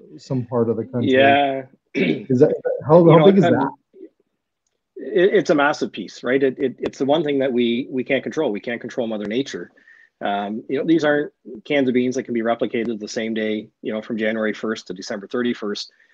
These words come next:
Speaker 2: So obviously, you know, weather, market conditions, and it can be all over the map. So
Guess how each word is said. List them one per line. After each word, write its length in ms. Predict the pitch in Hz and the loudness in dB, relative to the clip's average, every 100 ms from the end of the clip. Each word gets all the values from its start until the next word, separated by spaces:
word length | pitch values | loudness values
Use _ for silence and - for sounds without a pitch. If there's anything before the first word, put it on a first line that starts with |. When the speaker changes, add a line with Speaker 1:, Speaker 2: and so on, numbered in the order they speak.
| _ _ _ | _ _ _
Speaker 2:
So 120 | - | 2
obviously, 420 | 160 156 175 220 196 | 4 4 0 0 0
you 80 | |
know, 80 | 139 | 0
weather, 300 | 123 139 147 | 2 4 4
market 380 | 135 131 131 120 | 2 0 -2 -6
conditions, 680 | 123 120 - 127 131 - _ | -4 -4 -4 -6 -8 -16 _
and 140 | 139 156 | -4 -4
it 260 | - 170 | -4 -4
can 100 | - | 0
be 80 | 151 | 4
all 140 | 147 | 4
over 100 | 143 127 | 4 2
the 60 | |
map. 280 | 120 98 95 | 0 -4 -4
So 320 | 135 120 117 | -4 -2 -4